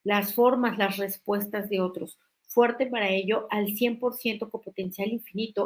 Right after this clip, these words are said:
el cien por ciento del tiempo con tiempo infinito. Reiniciar, recalibrar, reprogramar cuerpo, mente y espíritu. Dice, fuerte para los, las dolencias por quimios. Hay un, hay un fortalecimiento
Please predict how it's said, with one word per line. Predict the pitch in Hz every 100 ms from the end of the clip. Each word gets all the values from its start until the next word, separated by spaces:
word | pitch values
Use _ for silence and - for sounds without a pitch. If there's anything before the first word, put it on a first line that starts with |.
| -
el | 190 196 196
cien | 233 214 214
por | 233
ciento | - 214 208 190
del | 180 180
tiempo | 233 233 -
con | 196
tiempo | 196 190
infinito. | 185 185 185 185 185 _ - - -
Reiniciar, | 220 240 233 240 240 - 208 196 202 -
recalibrar, | 196 233 233 226 214 208 208 202 - -
reprogramar | 214 226 240 214 202 202 208 - -
cuerpo, | 226 208 208
mente | 196 190 190
y | 190
espíritu. | 190 277 254 180 - _ - - - -
Dice, | 240 233 254
fuerte | 269 269 330
para | 277 247 226
los, | 220 214 -
las | 208 214
dolencias | 220 220 226 240
por | - 202 -
quimios. | 240 226 190 - -
Hay | 226 269 269
un, | 277 269 277 -
hay | 214 240
un | 311 -
fortalecimiento | 294 254 202 190 196 202 202 196 220